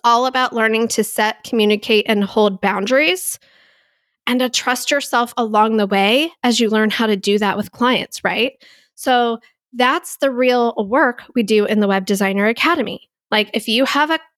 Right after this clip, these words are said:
consultation where you don't think it's a good fit, you need to have developed the skill and the preparation and the wherewithal to say,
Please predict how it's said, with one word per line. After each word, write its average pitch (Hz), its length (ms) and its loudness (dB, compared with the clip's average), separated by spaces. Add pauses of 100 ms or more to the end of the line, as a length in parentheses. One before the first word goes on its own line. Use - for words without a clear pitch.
consultation 285 1160 0 (260)
where 226 180 2
you 214 240 0
don't 311 280 -2
think 302 260 -2
it's 269 160 -2
a 240 60 2
good 254 340 -2
fit, 311 400 -4 (880)
you 240 200 0
need 302 220 0
to 247 120 0
have 214 320 -2
developed 214 540 0 (720)
the - 100 -2
skill 285 560 -2 (340)
and 208 440 0
the 202 560 2
preparation 269 840 -2 (800)
and 214 720 0 (960)
the 208 720 2
wherewithal 220 720 0
to 214 160 -6
say, 208 500 0